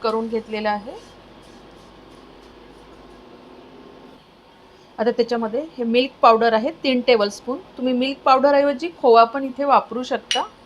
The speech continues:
आणि तीन टेबलस्पून ही पिठी साखर आहे. म्हणजे याच्यामुळे काय होईल ना, आपल्या शेवयाला एक, अ, गोडसरपणा येईल आणि मिल्क पावडर घातल्यामुळे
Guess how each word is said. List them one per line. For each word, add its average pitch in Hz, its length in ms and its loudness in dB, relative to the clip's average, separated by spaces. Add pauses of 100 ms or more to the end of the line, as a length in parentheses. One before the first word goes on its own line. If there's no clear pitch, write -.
(880)
आणि 214 180 -2
तीन 269 320 -6
टेबलस्पून 226 560 -2
ही 247 80 -6
पिठी 247 320 -4
साखर 185 360 -6
आहे. - 180 -20 (1000)
म्हणजे 254 180 2
याच्यामुळे 302 320 2
काय 311 200 4
होईल 294 180 -2
ना, 311 100 -2
आपल्या 339 260 -2
शेवयाला 247 560 2 (160)
एक, 220 240 -4
अ, 220 260 0
गोडसरपणा 240 680 2
येईल 233 260 2 (600)
आणि 208 140 -2
मिल्क 240 300 0
पावडर 233 340 4
घातल्यामुळे 233 540 -2